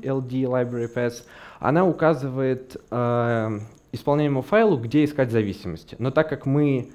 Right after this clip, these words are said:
положили все зависимости прямо рядом с файлом, то мы просто указываем эту папочку, чтобы он смог подгрузить их, и всё запустилось. Ну и после того, как мы это делаем, у нас в консоли, а, на компьютере будет выведено Hello World, хотя этот Hello World будет напечатан на стороне андроида. Теперь,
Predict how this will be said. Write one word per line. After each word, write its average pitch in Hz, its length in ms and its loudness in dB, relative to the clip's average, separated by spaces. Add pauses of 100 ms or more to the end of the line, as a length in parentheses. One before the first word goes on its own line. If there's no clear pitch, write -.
(160)
положили 131 360 0
все 123 140 -8
зависимости 120 600 -4
прямо 127 260 -2
рядом 127 260 -2
с - 40 -6
файлом, 240 400 -2
то 143 80 -2
мы 139 160 -2
просто 120 240 -10
указываем 107 400 -4
эту 107 100 -10
папочку, - 380 -8
чтобы 120 240 -10
он 110 60 -8
смог 113 280 -8
подгрузить 117 520 -10
их, - 120 -14
и 139 60 -6
всё 117 180 -12
запустилось. - 580 -12 (300)
Ну 190 80 8
и - 140 6
после 156 200 2
того, 143 120 0
как - 140 -8
мы 135 100 0
это 151 100 -4
делаем, 233 380 0 (240)
у 123 80 -2
нас 151 180 4
в - 140 -14
консоли, 131 720 2 (220)
а, 107 180 0
на 117 220 2
компьютере 123 480 -4
будет 143 220 -2
выведено 123 320 -4
Hello 131 300 -2
World, 220 380 0
хотя 135 180 -4
этот 135 160 -6 (100)
Hello 123 220 0
World 156 280 2
будет 117 240 -4
напечатан 113 580 -4
на 107 120 -2
стороне 101 440 -4
андроида. 90 480 -6 (1200)
Теперь, 180 520 2